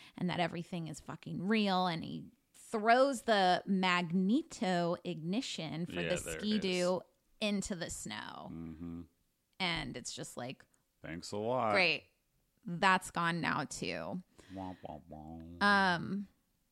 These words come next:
Speaker 1: while Jack is dealing with that, Danny is in the playground, which is a scary fucking place. Thinking about the playground ski-
Speaker 2: And
Speaker 1: scene.
Speaker 2: another scary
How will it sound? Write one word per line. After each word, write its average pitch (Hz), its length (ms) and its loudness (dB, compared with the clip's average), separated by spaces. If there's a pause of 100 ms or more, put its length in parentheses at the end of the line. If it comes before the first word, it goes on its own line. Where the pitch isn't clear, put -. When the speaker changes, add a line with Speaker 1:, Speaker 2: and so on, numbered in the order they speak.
(720)
Speaker 1:
while 220 260 8
Jack 214 260 4
is 190 160 0
dealing 190 420 2
with 170 220 -2
that, 170 420 4 (160)
Danny 196 640 0
is 180 240 -4 (100)
in 165 180 -8
the 170 60 -8
playground, 104 800 -8 (840)
which 170 480 -4
is 175 160 -4
a 202 40 -2
scary 202 480 -6
fucking 180 420 -4
place. 170 520 -4
Thinking 202 320 -2
about 190 240 0
the - 80 -2
playground 180 480 -4
ski- 180 220 -6
Speaker 2:
And 175 320 -2
Speaker 1:
scene. - 220 -2
Speaker 2:
another 101 840 0
scary 95 880 -2